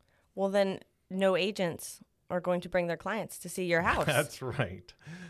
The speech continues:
Speaker 1: You're
Speaker 2: That's right.
Speaker 1: blacklisted. <laughs>
Speaker 2: If I'm paid off the commission and you're gonna pay a half percent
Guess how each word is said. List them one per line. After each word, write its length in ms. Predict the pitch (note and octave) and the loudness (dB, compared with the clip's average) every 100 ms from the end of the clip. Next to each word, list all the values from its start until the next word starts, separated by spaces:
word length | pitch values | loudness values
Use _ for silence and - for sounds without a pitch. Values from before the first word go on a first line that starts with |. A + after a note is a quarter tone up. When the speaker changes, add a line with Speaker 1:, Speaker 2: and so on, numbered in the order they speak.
| - - | -14 -4
Speaker 1:
You're 100 | G#2 | -2
Speaker 2:
That's 200 | D3+ B2+ | -2 2
right. 160 | F3+ | 2
Speaker 1:
blacklisted. 480 | - D3+ C#3 - E3 E3+ | 2 -2 -6 -6 -8 -8
<laughs> 140 | - - | -8 -4
Speaker 2:
If 120 | G#2+ | -2
I'm 200 | B2 D3 | 0 -2
paid 480 | D3 D3 D#3 G#2+ G#2+ | -2 -4 -2 -2 -2
off 220 | G2 A2+ | -2 -2
the 100 | - | -6
commission 640 | A2 G#2+ C#3 C#3+ A2+ F#2+ G#2 | -8 -4 -4 -4 -4 -6 -6
and 180 | G2+ G2+ | -6 -6
you're 260 | G2 C3 C#3 | -4 -4 -4
gonna 200 | C3+ A2+ | -6 -6
pay 220 | B2 A#2 | -6 -4
a 100 | G2 | -4
half 300 | A#2+ B2+ - | -2 -4 -6
percent 720 | G2+ F#2 D3+ D3+ G2+ F#2+ | -8 -6 -4 -2 -2 -4